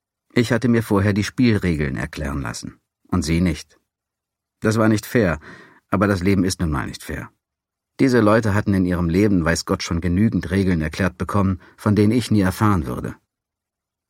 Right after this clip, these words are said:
Es gab mir das Gefühl, zum ersten Mal in meinem Leben im Vorteil zu sein. Ich genoss dieses Gefühl, als die Schlange einer nach dem anderen im Gebäude verschwand.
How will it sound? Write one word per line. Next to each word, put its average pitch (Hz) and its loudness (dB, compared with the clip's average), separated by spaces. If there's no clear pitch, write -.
Es 113 0
gab 143 0
mir 120 4
das 107 0
Gefühl, 120 -2
zum - -2
ersten 110 2
Mal 90 4
in 101 2
meinem 87 2
Leben 90 0
im 92 -2
Vorteil 87 -2
zu - -8
sein. 78 -8
Ich - -2
genoss 120 2
dieses 73 -6
Gefühl, 78 -6
als 82 -6
die 82 -4
Schlange 92 -2
einer 98 0
nach 87 0
dem 78 -4
anderen 95 -2
im 80 -4
Gebäude 80 -2
verschwand. 69 -10